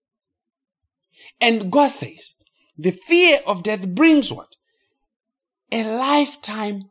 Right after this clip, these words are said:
of bondage. Not just a few weeks of bondage,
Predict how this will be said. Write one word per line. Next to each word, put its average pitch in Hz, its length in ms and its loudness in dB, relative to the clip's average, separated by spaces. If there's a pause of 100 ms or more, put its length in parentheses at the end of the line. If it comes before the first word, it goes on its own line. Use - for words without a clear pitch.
(240)
of 220 220 0
bondage. 202 800 -6 (600)
Not 240 340 2
just 262 300 -2
a 214 80 -2
few 262 240 -6
weeks 294 280 -2
of 160 240 -4
bondage, 120 400 -6